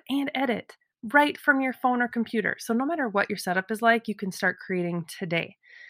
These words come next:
And then you can distribute it wherever podcasts are heard. Even video podcasts are available on Spotify. With Spotify for Podcasters, you can earn money in a variety of ways, including ads and podcast subscriptions.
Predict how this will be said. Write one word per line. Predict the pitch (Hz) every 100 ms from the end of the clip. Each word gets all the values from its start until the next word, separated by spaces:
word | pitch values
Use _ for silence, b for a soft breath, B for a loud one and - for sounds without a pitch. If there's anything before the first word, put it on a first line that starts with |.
| B B -
And | 208
then | 320 302 262 277
you | 254
can | 247
distribute | 240 - 320 269 233
it | 226 - _ _ _ _
wherever | 202 196 - 277 302
podcasts | 277 262 254 - 226 -
are | - 196
heard. | - 185 170 - B B B B B -
Even | 302 339 226
video | 262 285 262
podcasts | 240 190 180 - 170 -
are | 175
available | 165 175 165 160 151 -
on | 196 185
Spotify. | - 165 175 - - - - _ _ B B B B -
With | 214
Spotify | - 240 233 240
for | 233
Podcasters, | - 202 196 226 214 226
you | 220
can | 220 214
earn | 226 233
money | 220 220
in | 214
a | 185
variety | 175 180 190 220 285
of | 247
ways, | 240 233
including | 220 208 - 202 190 -
ads | 185 175 185 214 247 -
and | 220 220 233 226
podcast | - 202 196 - 202 196
subscriptions. | - 190 - - - 175 - - - - -